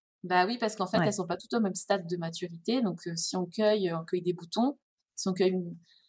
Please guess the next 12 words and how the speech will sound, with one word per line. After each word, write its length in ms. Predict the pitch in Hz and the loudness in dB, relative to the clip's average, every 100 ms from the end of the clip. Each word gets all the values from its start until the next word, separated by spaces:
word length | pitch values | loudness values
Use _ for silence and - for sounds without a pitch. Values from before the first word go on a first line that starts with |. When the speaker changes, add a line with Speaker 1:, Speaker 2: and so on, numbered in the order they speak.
| _ | _
Speaker 1:
enfin, 80 | 185 | 10
là, 140 | 226 | 10
je, 180 | 226 202 | 10 6
je 100 | 190 | 6
vois 180 | 190 190 | 4 4
pas, 420 | 233 233 240 196 170 165 | 8 8 10 6 2 -4
euh, 40 | 160 156 _ _ | -6 -16 _ _
je 80 | - | -6
vois 120 | 180 | -2
pas 100 | 214 | -2
comment, 540 | 214 190 185 190 180 | -2 -6 -4 -4 -6
euh, 40 | 165 | -8